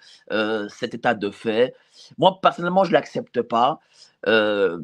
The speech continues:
c'est pour ça que, voilà, n'hésitez pas à écrire, dites-moi ce que vous en pensez, commentaire,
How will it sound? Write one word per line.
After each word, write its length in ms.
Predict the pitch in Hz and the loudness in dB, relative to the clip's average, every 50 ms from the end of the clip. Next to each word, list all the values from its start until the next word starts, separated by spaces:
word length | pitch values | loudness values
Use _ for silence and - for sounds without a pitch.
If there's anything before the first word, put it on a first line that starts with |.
| - - | -6 -6
c'est 60 | 160 | -4
pour 100 | 160 175 | 0 2
ça 100 | 220 214 | 0 2
que, 100 | 214 196 | 2 4
voilà, 320 | 185 185 170 139 - - _ _ _ - - - _ _ - | 4 4 4 2 0 -6 _ _ _ -20 -20 -20 _ _ -2
n'hésitez 420 | 156 170 196 196 202 185 202 214 | 2 2 2 2 2 0 0 0
pas 160 | 214 - 214 214 | 2 4 4 4
à 80 | 214 | 4
écrire, 460 | 220 214 240 240 240 226 220 220 196 | 0 -6 -8 -6 -2 0 0 0 -2
dites-moi 420 | 165 202 196 - 220 208 220 220 214 | -4 -6 -6 -6 -4 -2 0 0 -2
ce 80 | - | -2
que 80 | - 233 | -6 -8
vous 100 | 190 202 | -4 -4
en 80 | 208 202 | -4 -4
pensez, 540 | 214 214 202 - - 247 208 208 208 208 - | -4 -8 -10 -10 -10 -8 -6 -6 -6 -6 -4
commentaire, 640 | - 202 208 208 208 202 - 214 214 214 214 - | -4 -4 -2 -4 -6 -8 -8 -10 -8 -6 -8 -8